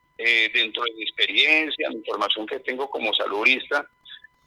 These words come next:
eh, también soy abogado, entonces yo mismo voy a presentar, o sea, voy a presentar, pues sí, hacer valer mis recursos, y usted lo acaba de decir. Eh, nosotros estamos nombrados por periodo fijo, lógicamente,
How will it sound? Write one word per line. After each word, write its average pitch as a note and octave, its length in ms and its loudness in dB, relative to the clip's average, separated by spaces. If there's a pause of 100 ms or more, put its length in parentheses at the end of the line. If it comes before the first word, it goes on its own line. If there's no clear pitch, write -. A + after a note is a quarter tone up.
eh, A2 160 2
también A2+ 280 2
soy C#3+ 220 2
abogado, B2+ 680 4
entonces A2+ 680 -2
yo C#3 100 -4
mismo D3 240 -4
voy D3 140 -6
a D3+ 100 -8
presentar, A2+ 600 -4
o C3 120 -6
sea, A2 140 0
voy G#2+ 140 -2
a A#2 60 -2
presentar, - 580 -8
pues A#2 200 -8
sí, C3 200 -2 (400)
hacer - 240 -6
valer B2+ 300 -2
mis C#3+ 140 -6
recursos, B2 560 -8
y A#2+ 60 -16
usted A2 200 -8
lo A#2 100 -6
acaba B2+ 280 -4
de A#2+ 100 -6
decir. - 340 -10 (840)
Eh, A#2+ 160 -2
nosotros B2 460 -4
estamos C#3+ 400 -4
nombrados B2+ 580 -2 (240)
por B2 280 -6
periodo B2 560 -2 (100)
fijo, D#3+ 420 -6 (440)
lógicamente, D#3+ 840 -2